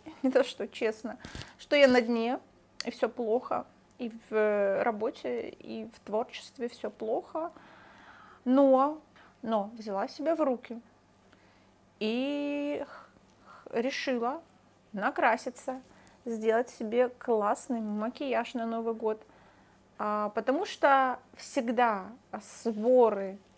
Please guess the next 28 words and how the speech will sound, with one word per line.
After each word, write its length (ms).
и 140
макияж, 800
и 40
прическа, 640
они 320
всегда 360
поднимают 460
настроение. 640
У 60
меня 340
были 200
клиенты, 420
которые 340
мне 200
приходили, 460
говорили: 560
«А, 280
Юля, 300
решили 380
сделать 320
себе 280
фотосессию, 1080
потому 420
что 360
очень 500
тяжело 460
на 140
душе, 560